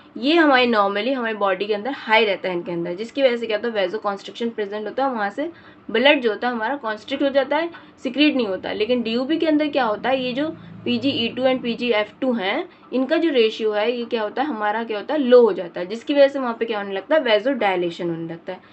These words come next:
अब जब कहीं पे vasodilation होगा, तो वहाँ पे क्या होगा, abnormally blood का discharge होगा। तो यही इसकी theory है।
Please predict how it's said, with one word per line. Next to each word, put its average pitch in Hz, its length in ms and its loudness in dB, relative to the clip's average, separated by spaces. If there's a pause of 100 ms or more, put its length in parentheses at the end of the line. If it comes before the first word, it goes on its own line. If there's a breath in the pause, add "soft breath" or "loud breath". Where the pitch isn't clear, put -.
(200 loud breath)
अब 226 120 -2
जब 277 160 0
कहीं 262 200 2
पे 254 120 2
vasodilation 220 800 2
होगा, 202 160 -8
तो 233 120 -8
वहाँ 202 160 -6
पे 214 100 -8
क्या 208 120 -6
होगा, 196 180 -4 (120)
abnormally 202 540 -4 (360 loud breath)
blood 233 220 2
का 277 100 6
discharge 269 460 4
होगा। 277 300 -2
तो 277 60 -2
यही 285 240 4
इसकी 330 200 0
theory 196 400 -2
है। 185 80 -6